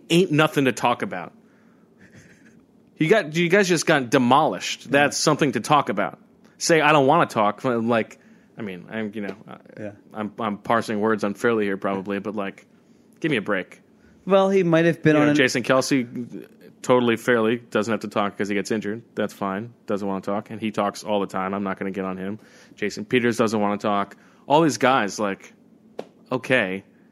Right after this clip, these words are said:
Speaker 1: you know, it's not my fault.
Speaker 2: Yeah.
Speaker 1: You guys put on a stinker.
Speaker 2: Right. Well, fairness to Matthews, he might have just wanted to end the night on a good note because I noticed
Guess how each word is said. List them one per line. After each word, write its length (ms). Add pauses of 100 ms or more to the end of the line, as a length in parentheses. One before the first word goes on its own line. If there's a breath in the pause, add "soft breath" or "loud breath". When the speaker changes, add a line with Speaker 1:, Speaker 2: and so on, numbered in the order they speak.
(720 soft breath)
Speaker 1:
you 100
know, 200 (680)
it's 120
not 100
my 140
fault. 340 (260)
Speaker 2:
Yeah. 200
Speaker 1:
You 60
guys 120
put 140
on 100
a 40
stinker. 540
Speaker 2:
Right. 300 (1160)
Well, 340 (560 loud breath)
fairness 300
to 100
Matthews, 440
he 60
might 200
have 100
just 300
wanted 340
to 140
end 160
the 40
night 220
on 100
a 60
good 200
note 220
because 300
I 100
noticed 480